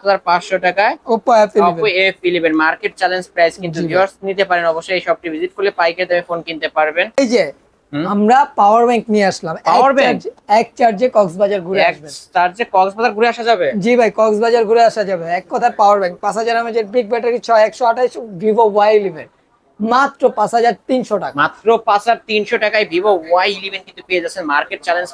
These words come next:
Speaker 1: প্রাইস, এই যে কালার চাইলে কালার পাবেন। এটা কি আসলেই পাওয়ার ব্যাংক?
Speaker 2: ভাই, আপনি নিয়ে দেখেন না, আমি নিজে একটা ইউজ করতেছি, তাই
Speaker 1: ওকে।
Speaker 2: বললাম।
Speaker 1: এক
Speaker 2: এক
Speaker 1: চার্জে?
Speaker 2: চার্জে তিন চার দিন
Speaker 1: তিন
Speaker 2: চলে
Speaker 1: চার
Speaker 2: যায়,
Speaker 1: দিন
Speaker 2: আমি
Speaker 1: চলে
Speaker 2: ওই
Speaker 1: যায়
Speaker 2: চার্জ
Speaker 1: কিন্তু
Speaker 2: দেই
Speaker 1: ভিউয়ার্স।
Speaker 2: না, এরকম একটা
Speaker 1: ওকে,
Speaker 2: ব্যাপার।
Speaker 1: নিতে পারেন।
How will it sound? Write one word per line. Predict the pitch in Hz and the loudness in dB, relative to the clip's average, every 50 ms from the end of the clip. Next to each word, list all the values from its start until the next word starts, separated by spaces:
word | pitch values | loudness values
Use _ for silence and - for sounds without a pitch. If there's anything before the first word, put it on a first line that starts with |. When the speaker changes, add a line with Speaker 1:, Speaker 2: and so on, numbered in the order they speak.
| - | -6
Speaker 1:
প্রাইস, | - 170 170 175 175 190 | -2 0 0 0 -2 -4
এই | 170 | -10
যে | 170 | -8
কালার | - - 160 165 175 175 | -4 -2 0 0 0 -2
চাইলে | - 196 190 196 | -2 -2 -2 -2
কালার | 196 175 170 175 180 185 | -2 -2 0 0 0 0
পাবেন। | 185 190 175 160 151 131 - _ _ _ _ | 0 -2 -2 -2 -2 -6 -10 _ _ _ _
এটা | 156 175 190 | -4 -4 -2
কি | 208 233 | -2 -2
আসলেই | 180 - - 220 269 277 | -4 -4 -2 -2 -2 0
পাওয়ার | - 262 269 269 262 | 2 2 2 2 2
ব্যাংক? | 247 196 143 117 - _ - 190 | 0 -2 -4 -4 -10 _ -8 -4
Speaker 2:
ভাই, | 190 180 190 185 165 139 - _ _ - | -2 0 0 0 -2 -4 -10 _ _ -8
আপনি | - 190 - 220 202 | -8 -8 -6 -4 -2
নিয়ে | 202 202 208 226 254 | 0 2 2 2 4
দেখেন | 254 254 226 - 202 190 165 | 2 2 2 0 -2 -4 -4
না, | 147 | -8
আমি | 110 107 113 123 160 196 208 214 | -12 -14 -14 -8 -4 -2 0 0
নিজে | 208 220 233 226 269 277 | 2 2 2 2 2 2
একটা | 254 - - 226 | 2 2 0 -2
ইউজ | 214 202 190 - - | 0 0 -2 -4 -6
করতেছি, | - - 190 - - 190 165 - - 196 | -6 -6 -6 -6 -8 -12 -14 -10 -4 0
তাই | 139 135 127 - 208 | 2 2 4 4 2
Speaker 1:
ওকে। | 202 220 - | 2 2 0
Speaker 2:
বললাম। | 196 185 160 - _ _ - - | 0 0 -2 -6 _ _ -10 -4
Speaker 1:
এক | 139 165 185 | -2 2 2
Speaker 2:
এক | 247 240 | 2 2
Speaker 1:
চার্জে? | - 208 285 | 2 2 2
Speaker 2:
চার্জে | 262 254 285 269 269 | 2 2 4 2 0
তিন | - - 269 269 | 0 0 -4 -2
চার | 220 277 262 233 | 0 0 0 -2
দিন | 208 | -2
Speaker 1:
তিন | 214 247 220 | -6 -6 -2
Speaker 2:
চলে | 208 254 247 | 0 2 4
Speaker 1:
চার | 240 226 | 4 4
Speaker 2:
যায়, | 208 185 | 4 2
Speaker 1:
দিন | 180 175 | 0 0
Speaker 2:
আমি | 185 208 214 | -2 0 2
Speaker 1:
চলে | |
Speaker 2:
ওই | 226 233 | 2 2
Speaker 1:
যায় | - - | 2 2
Speaker 2:
চার্জ | 220 214 214 185 | 2 0 0 -2
Speaker 1:
কিন্তু | 185 175 175 | -4 -4 0
Speaker 2:
দেই | 240 262 | 0 0
Speaker 1:
ভিউয়ার্স। | 269 254 262 214 196 | 2 0 -2 -4 -4
Speaker 2:
না, | 180 170 | -10 -12
এরকম | 180 190 196 190 220 208 | -12 -10 -10 -8 -6 -6
একটা | 196 180 - - | -6 -6 -4 0
Speaker 1:
ওকে, | 135 135 | 0 0
Speaker 2:
ব্যাপার। | 131 123 - 143 | 0 0 -4 -6
Speaker 1:
নিতে | 151 170 180 175 202 175 | -4 -4 -4 -2 -2 -2
পারেন। | 170 151 135 123 | 0 -2 -2 -2